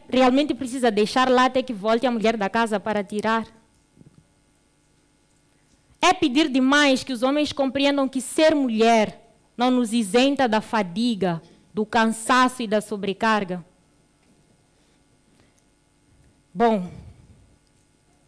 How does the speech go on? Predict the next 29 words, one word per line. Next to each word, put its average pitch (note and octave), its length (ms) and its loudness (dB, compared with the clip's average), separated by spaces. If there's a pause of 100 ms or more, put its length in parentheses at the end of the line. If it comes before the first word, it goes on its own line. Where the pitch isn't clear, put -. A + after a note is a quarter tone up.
(580)
através C#4 480 2
da B3 140 4
minha E4+ 340 2
história, G3+ 800 0 (1120)
quero E4 220 4
encorajar C#4 520 2
a C#4 80 4
todas C#4 460 0
as A#3 160 0
mulheres G#3 720 0 (360)
a C4 80 -2
não F4+ 200 2
desistirem C#4 720 0
de G3+ 120 -6
si, G3+ 440 -8 (880)
a C4+ 120 -4
não F4 180 2
cederem D#4 480 2
às C#4+ 100 2
barreiras C4+ 520 2
que D4+ 100 0
lhes C#4 140 2
são C#4+ 180 -2
impostas C#4 500 -2
para C4 220 -2
o - 20 -6
seu C#4 160 -4
desenvolvimento B3 760 -6
pessoal D4 640 0